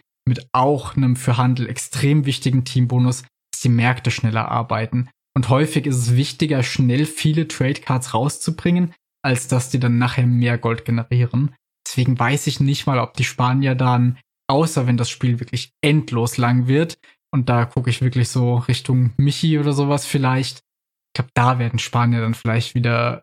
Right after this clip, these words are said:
interessant. Und dann hat man mit denen halt irgendwie Paladine und noch hier Bombard Tower und sowas. Aber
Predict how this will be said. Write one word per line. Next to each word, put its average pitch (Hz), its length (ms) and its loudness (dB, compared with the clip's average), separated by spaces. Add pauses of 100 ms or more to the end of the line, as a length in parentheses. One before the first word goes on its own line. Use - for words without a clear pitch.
(140)
interessant. 127 720 0 (480)
Und 127 80 4
dann 123 360 2
hat 127 280 -2
man 135 140 4
mit 127 180 0
denen 131 260 2
halt 127 140 2
irgendwie 120 260 2
Paladine 135 800 0
und 120 680 0
noch 117 520 0 (220)
hier 120 220 0
Bombard 135 680 -2
Tower 131 380 0
und 127 160 -2
sowas. 127 520 -2 (520)
Aber 123 400 0